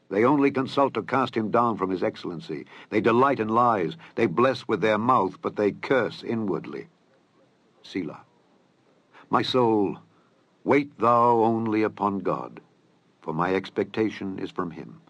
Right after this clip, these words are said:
He only is my rock and my salvation. He is my defense. I shall not be moved. In God is my salvation and my glory. The rock of my strength and my refuge is in God. Trust in him at all times. Ye people,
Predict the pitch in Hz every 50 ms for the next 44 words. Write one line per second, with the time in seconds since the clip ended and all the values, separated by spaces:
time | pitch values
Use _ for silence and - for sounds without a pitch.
0 | _ - - - - - 131 151 156 151 139 120 98 76 58 62 73 80 78 82
1 | 87 80 78 78 80 101 123 123 127 - 110 95 80 80 98 95 92 80 - 92
2 | 85 80 80 76 67 - - - 67 - - - - - 104 110 107 107 87 98
3 | 95 101 90 95 90 - 92 80 80 - - - - - - - - 90 90 -
4 | - - 107 101 95 95 98 101 98 95 - - - 98 95 90 87 76 64 55
5 | 55 - - - - _ _ _ _ _ _ _ _ _ _ _ _ _ _ 95
6 | 92 82 - 117 117 135 143 123 113 101 82 90 87 87 82 - 98 90 90 82
7 | 104 131 139 139 - 139 135 127 117 101 - 110 107 110 82 85 85 76 69 69
8 | 67 65 - - - - - - 98 101 107 120 120 120 - 117 104 78 95 110
9 | 110 - - - - - 107 101 87 80 - - 87 82 82 95 95 95 85 95
10 | 101 82 - - 71 65 65 - 90 87 87 92 90 80 90 76 71 62 - -
11 | - _ - - - - _ - - 143 151 - - - - 147 135 123 131 135
12 | 131 123 123 131 135 131 127 - 117 107 87 71 65 65 65 - - _ _ _
13 | _ _ _ _ _ _ - 90 123 139 139 131 156 156 - - 139 135 123 107
14 | -